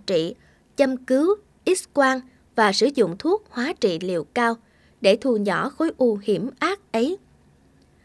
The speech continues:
Bất chấp những đau đớn, những ca phẫu thuật, bất chấp phải sống trong một lớp băng bó, phủ hết hơn nửa người. Bob hứa với những học trò lớp tám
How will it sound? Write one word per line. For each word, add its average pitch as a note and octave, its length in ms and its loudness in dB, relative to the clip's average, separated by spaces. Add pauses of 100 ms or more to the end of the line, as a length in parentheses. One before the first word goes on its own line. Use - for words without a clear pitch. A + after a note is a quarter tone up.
(420)
Bất E4+ 280 0
chấp F#4 280 -4
những F#3+ 180 -4
đau G#3 280 0
đớn, B3 260 -2 (340)
những A3+ 200 2
ca D4+ 180 -2
phẫu F#3+ 220 0
thuật, - 260 -4 (480)
bất - 260 -2
chấp G#4 160 2
phải F#3 200 -2
sống C4 300 -2 (120)
trong D#4 120 0
một G3+ 180 -4
lớp B3+ 320 -2
băng G#3+ 300 -2
bó, A#3 240 -2 (360)
phủ F#3+ 240 2
hết G#4 160 0 (100)
hơn D#4 300 -2
nửa G#3+ 240 0 (120)
người. G3 220 2 (1000)
Bob B3+ 280 2
hứa C#4 260 4
với F4+ 140 -2
những A3 180 -2
học - 300 -8
trò F3 320 0
lớp D4+ 100 -2 (100)
tám C4+ 300 -4